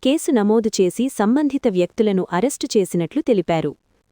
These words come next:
ఎవరైనా కూడా బహిరంగంగా జంతుబలి ఇవ్వడం చట్టరీత్యా నేరమని తెలిపారు.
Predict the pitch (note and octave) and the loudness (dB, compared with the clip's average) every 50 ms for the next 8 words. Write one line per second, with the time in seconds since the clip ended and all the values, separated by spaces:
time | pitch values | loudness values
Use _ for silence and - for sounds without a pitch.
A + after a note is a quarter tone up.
0 | _ - F#3+ G3+ G#3 A3 D4+ E4 F#4+ F#4+ F4+ E4+ D4+ - - G#3+ G3+ G3+ G#3+ A3+ | _ 0 2 4 4 4 2 2 2 2 0 0 -2 2 2 2 4 4 2 2
1 | F#3+ F3+ F3+ F#3 C4+ D4+ D#4 D4+ C4+ B3+ A#3+ A3+ A3+ A3 G#3+ F3 F#3 F3+ G3+ - | 2 0 0 0 -2 -2 0 0 0 2 2 2 2 2 2 2 0 0 0 0
2 | D#4+ C#4 C#4+ C4 B3 A3 F#3+ E3 F3 F#3+ F3+ G#3 B3 B3 - - G#3 - - E4+ | 0 -2 0 0 0 0 0 0 0 0 0 0 0 0 0 -2 -2 0 -2 -2
3 | F4+ D#4+ C4+ - - A#3+ A#3 G#3+ F#3 F3 F#3 G#3 A3+ G#3+ F#3 F3 G3+ - - G#3 | -2 -2 -4 -2 0 0 0 2 2 2 0 0 0 0 0 0 -2 -2 0 -2
4 | F3 E3 - E3+ D#3+ D#3 D3+ - | -2 0 0 0 -2 -2 -2 -6